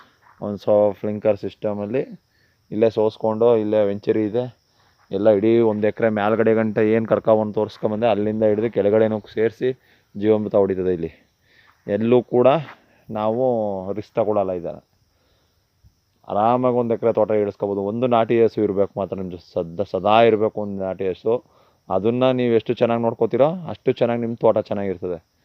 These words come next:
ಇದು ನಾನು ಗ್ಯಾರಂಟಿ ನಿಮಗೆ. ಒಂದು ನಾಟಿ ಹಸು ಮನೇಲಿ ಇರಲೇಬೇಕು, ಕಡ್ಡಾಯವಾಗಿರಬೇಕು. ಅದ್ರ ಹಾಲು, ತುಪ್ಪ, ಬೆಣ್ಣೆ, ಮೊಸರು ನೀವು ಸೇವಿಸಬೇಕು. ಮ-, ಅದ್ರದ್ದು ಬಸ್ ಮಜ್ಜಿಗೆ ಮಿಕ್ಕೊಂಡ್ರಂತೂ ನಿಮ್ಮ ತೋಟಕ್ಕೆ ಈ ಹಣ್ಣಿನ ಗಿಡಗಳು ಕೊಡ್ಕೊಬಂದ್ರಂತೂ ಅದೇ,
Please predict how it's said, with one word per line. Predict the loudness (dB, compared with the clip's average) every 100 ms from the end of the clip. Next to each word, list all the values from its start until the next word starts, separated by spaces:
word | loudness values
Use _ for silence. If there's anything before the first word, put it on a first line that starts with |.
| _ _
ಇದು | -4 -4
ನಾನು | -2 -4 -2
ಗ್ಯಾರಂಟಿ | 0 0 0 -4
ನಿಮಗೆ. | -6 -6 -8 -10 _ _ _ _ _ _ -8
ಒಂದು | -6 -2 -2 -2 -4 -6 -6
ನಾಟಿ | -2 2 6
ಹಸು | 6 6 2 0 _ _ _ _ _
ಮನೇಲಿ | 0 4 6
ಇರಲೇಬೇಕು, | 6 8 8 6
ಕಡ್ಡಾಯವಾಗಿರಬೇಕು. | 4 4 6 6 6 4 2 2 2
ಅದ್ರ | 0 0
ಹಾಲು, | 0 0 0
ತುಪ್ಪ, | -2 -6 2
ಬೆಣ್ಣೆ, | 2 2 0 -2 -4 -6 _
ಮೊಸರು | -10 -6 -4 -2
ನೀವು | -2 -2 -2 -4 -8 0
ಸೇವಿಸಬೇಕು. | 2 2 -2 -8 -2 -4 -4 _ _ _ _ -8
ಮ-, | -4
ಅದ್ರದ್ದು | 2 4 6 4
ಬಸ್ | 4 2 0 -2
ಮಜ್ಜಿಗೆ | -2 2 2
ಮಿಕ್ಕೊಂಡ್ರಂತೂ | 2 2 2 2 2 0 0
ನಿಮ್ಮ | -2 0
ತೋಟಕ್ಕೆ | 2 4 2 2 4 2 -2 _ -20 _ -4
ಈ | 2 4 6
ಹಣ್ಣಿನ | 6 4 4
ಗಿಡಗಳು | 6 6 6
ಕೊಡ್ಕೊಬಂದ್ರಂತೂ | 4 4 2 0 -4 -2 2
ಅದೇ, | 2 2